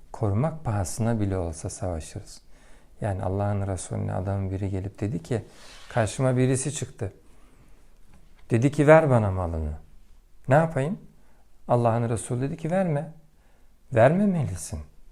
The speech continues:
Malının hürmetini Cenab-ı Hakk'ın sana verdiği korumalısın.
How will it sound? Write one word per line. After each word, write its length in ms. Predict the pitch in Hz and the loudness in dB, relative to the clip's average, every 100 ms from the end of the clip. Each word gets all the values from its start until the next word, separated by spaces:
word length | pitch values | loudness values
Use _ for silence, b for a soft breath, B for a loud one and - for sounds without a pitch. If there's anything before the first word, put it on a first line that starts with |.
| - | -12
Malının 640 | - 98 95 98 123 117 98 B B B - | -2 0 2 2 4 2 -2 B B B -4
hürmetini 680 | 107 101 98 - 107 98 95 | 0 2 0 -2 -2 -2 -2
Cenab-ı 360 | - 90 90 85 | -2 -2 -2 -4
Hakk'ın 360 | 82 82 98 | -6 -6 -10
sana 360 | 87 92 90 90 | -8 -6 -6 -4
verdiği 360 | 87 82 85 - B B B | -6 -6 -8 -10 B B B
korumalısın. 760 | - 101 98 113 175 196 - | -2 0 2 0 0 -4 -8